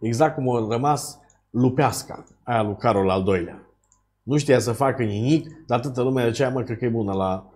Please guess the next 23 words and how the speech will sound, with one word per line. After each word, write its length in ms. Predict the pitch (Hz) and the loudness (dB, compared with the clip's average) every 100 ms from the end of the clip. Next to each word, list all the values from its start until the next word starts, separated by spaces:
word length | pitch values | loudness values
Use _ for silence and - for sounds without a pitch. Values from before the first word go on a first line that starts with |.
| _ _ _ | _ _ _
altceva." 500 | 107 98 90 - - _ _ _ _ - | -4 -4 -6 -12 -20 _ _ _ _ -8
Da? 260 | 143 147 _ _ _ - | -8 -8 _ _ _ -2
Ce 160 | - | 4
face 320 | 131 127 117 143 | 6 6 4 0
acum? 380 | - 156 - 113 | 2 0 0 0
Vezi 200 | 131 127 | 0 4
pe 100 | 120 | 6
Hot 240 | 180 165 | 6 4
News. 220 | 107 - - - - _ | 0 -8 -18 -20 -20 _
Colonelul 480 | 135 131 147 180 170 | 4 6 6 8 10
ăla 180 | 156 127 | 10 8
Paraschiv, 580 | 127 117 120 - 101 | 4 4 2 -4 -6
ăla 220 | 92 139 127 | -2 2 4
de 80 | |
a 60 | 117 | 4
fi, 200 | 117 120 | 4 4
avea 240 | 120 135 143 | 4 2 2
privirea 400 | 117 120 127 101 | 2 4 4 2
fixă, 500 | 127 110 - 92 - _ _ - | 0 -8 -8 -8 -10 _ _ -6
ca 100 | 110 | -2
un 120 | 107 | -2
câine 260 | 127 131 113 | 0 2 4
bolund, 500 | 107 123 117 85 | 8 8 6 0